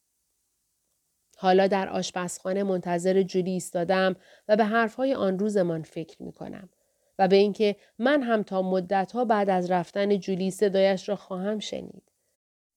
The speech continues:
به ویژه در مواقعی خاص مثل وقتی که در تریدر جوز خرید می‌کنم یا لباس‌های شسته را مرتب می‌کنم و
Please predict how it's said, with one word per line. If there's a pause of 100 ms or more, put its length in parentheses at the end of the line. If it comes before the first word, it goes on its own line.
(160)
به
ویژه
در
مواقعی
خاص
مثل
وقتی
که
در
تریدر
جوز
خرید
می‌کنم (680)
یا
لباس‌های
شسته
را
مرتب
می‌کنم
و